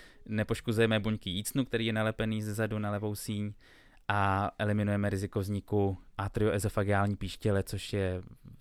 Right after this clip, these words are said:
velmi, velmi smrtící komplikace radiofrekvenční ablace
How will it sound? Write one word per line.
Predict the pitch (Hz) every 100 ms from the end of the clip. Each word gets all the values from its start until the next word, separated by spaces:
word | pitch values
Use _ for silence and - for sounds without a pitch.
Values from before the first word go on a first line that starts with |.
| -
velmi, | 104 117 110 107
velmi | 104 104 104 101 95 - - - -
smrtící | - 113 - 110 - 107
komplikace | 107 104 107 104 - 104 95 - - - - - -
radiofrekvenční | 101 95 98 95 98 98 - 95
ablace | 92 92 - 95